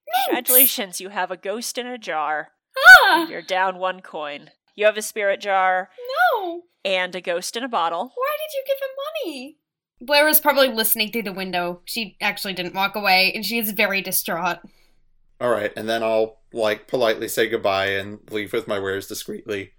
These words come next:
Speaker 3: And I meet back up with Blair and plop the bottle into her hands and say, "Here, go nuts."
Speaker 1: What? But why did you give him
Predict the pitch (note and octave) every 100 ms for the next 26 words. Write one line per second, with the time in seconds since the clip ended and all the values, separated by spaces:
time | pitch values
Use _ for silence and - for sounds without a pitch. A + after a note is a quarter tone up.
0 | _ - A#2 G#2+ G#2+ B2 C#3 D3 C#3 C#3
1 | - G#2+ G2+ G#2 A#2 _ _ - A2 G#2+
2 | G#2 - _ - A2+ A2+ A2+ A2+ A#2 A#2
3 | A2+ B2 A2 D3+ A2+ G#2 - A2 G2+ -
4 | _ _ _ _ _ _ _ _ - C#3+
5 | G2+ G#2+ G2 - - _ _ _ _ _
6 | _ G#4 G#4 - _ _ _ _ C5 B4+
7 | B4 C5 F5 F5 B4+ C5 C5